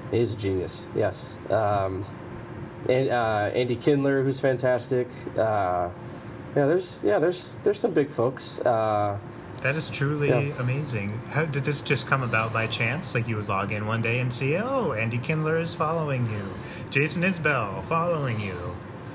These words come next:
Speaker 2: Or, um, or,
Speaker 1: Yeah.
Speaker 2: or did a, a grand event occur, like a lightning strike?
Speaker 1: <laughs> You know, I had some tweets go viral, so they probably saw those. Uh, you know, I, I,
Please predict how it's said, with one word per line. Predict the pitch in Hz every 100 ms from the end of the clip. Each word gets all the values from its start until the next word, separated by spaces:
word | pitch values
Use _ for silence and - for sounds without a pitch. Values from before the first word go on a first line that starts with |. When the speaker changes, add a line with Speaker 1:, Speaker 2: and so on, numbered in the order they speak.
| - 104
Speaker 2:
Or, | 101
um, | 101 98 98 101 110
or, | 110 107
Speaker 1:
Yeah. | 120 120 131
Speaker 2:
or | 117
did | 110 120
a, | 113 113 120
a | 113
grand | 123 135 131 123
event | 117 131 123
occur, | 120 120 101 87 82 - - - -
like | 104 107
a |
lightning | 107 135 139 113 107
strike? | - 110 90 - - - - - - - - - -
Speaker 1:
<laughs> | - 190 - 190 196 - - - - -
You | 208
know, | 233
I | 233
had | 220
some | 175 139
tweets | 131 -
go | 117
viral, | 101 92 95 117
so | 123
they | 113 110
probably | 117 107
saw | 104 104
those. | 98 98 117 - - -
Uh, | 110 104 98 101 - -
you | 123
know, | 113
I, | 113 113
I, | 120